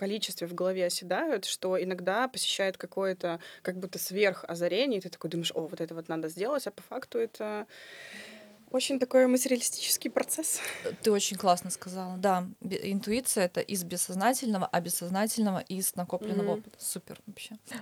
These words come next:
Speaker 2: Ну что, вернемся к твоим вещам. А, хочу вспомнить твою первую косуху. А, я в сфере моды давно,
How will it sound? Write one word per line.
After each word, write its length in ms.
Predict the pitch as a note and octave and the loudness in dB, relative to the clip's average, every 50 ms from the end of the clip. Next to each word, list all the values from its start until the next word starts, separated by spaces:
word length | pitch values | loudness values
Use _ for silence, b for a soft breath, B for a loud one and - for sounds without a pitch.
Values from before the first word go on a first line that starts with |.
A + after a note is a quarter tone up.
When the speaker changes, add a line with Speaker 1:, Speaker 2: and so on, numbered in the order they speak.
| - | 2
Speaker 2:
Ну 160 | G#3+ A3 A#3+ | 4 6 6
что, 240 | C4+ - - - A#3+ | 4 4 6 6 8
вернемся 480 | F#3 F#3+ F#3 G3 G#3 A3 A#3+ C4 - C4 | 8 8 6 6 6 6 6 4 2 0
к 60 | - | 2
твоим 220 | - G#3 G#3 A3 | 4 6 6 8
вещам. 480 | G#3+ G#3+ G#3+ - - A#3+ C4+ E4 D#4+ - - - | 6 6 6 6 6 6 4 4 2 -4 -4 -2
А, 100 | - G3 F#3+ | 0 0 0
хочу 220 | - G#3 G3+ B3+ | 0 0 0 0
вспомнить 480 | A#3+ - - - A3 A3+ A3 G#3+ G3+ - | 0 2 4 4 6 6 6 4 2 0
твою 220 | - G#3 G#3 G#3 | 0 2 2 2
первую 300 | G3 - A3 G#3+ G3+ F#3+ F#3+ | 4 4 4 4 4 2 2
косуху. 540 | - F#3 - - D#4+ F4+ - - E3+ F3 F3+ _ _ - - | 0 0 0 0 0 0 2 0 0 0 -4 _ _ -2 0
А, 140 | F#3+ F#3 F#3 | 0 2 4
я 120 | G#3 G#3 G3 | 6 6 6
в 40 | F#3 | 6
сфере 280 | - - F#3+ F3+ F3+ | 4 2 0 0 0
моды 260 | F3 F3 F3 E3+ E3+ | 2 0 0 0 -2
давно, 840 | E3 E3 - G3 A#3 C4+ B3+ A3+ G#3 F3+ F3+ F3 E3+ D#3+ D#3+ F#3 | 0 4 6 8 8 8 6 6 4 4 4 2 0 0 -2 -2